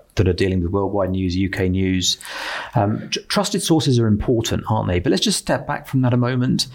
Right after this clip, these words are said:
I, I, I didn't prime you about this question, so you might not want to answer it, I don't know. D-, do you think as Christians generally we've lost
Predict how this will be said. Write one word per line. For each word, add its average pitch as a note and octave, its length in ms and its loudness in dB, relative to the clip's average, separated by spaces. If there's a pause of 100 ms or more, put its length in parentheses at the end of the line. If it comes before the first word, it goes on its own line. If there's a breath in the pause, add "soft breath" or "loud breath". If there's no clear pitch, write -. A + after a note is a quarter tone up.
(400 loud breath)
I, - 80 2
I, - 240 -8
I - 80 0
didn't C3+ 380 0
prime C#3 240 2
you G2+ 40 4
about F2 140 2
this F2+ 120 -2
question, F#2 320 -4
so A2 100 -2
you G#2 120 2
might A2+ 180 2
not A2 120 0
want A2 160 -2
to B2+ 120 0
answer - 200 -2
it, - 40 0
I G#2 40 -2
don't A2 160 -2
know. A2+ 180 2 (420 loud breath)
D-, - 100 0
do F#3 180 2
you B3+ 100 6
think A3 240 -2
as D3+ 120 2
Christians C3 480 0
generally B2+ 440 0
we've A#2+ 240 0
lost B2 600 -2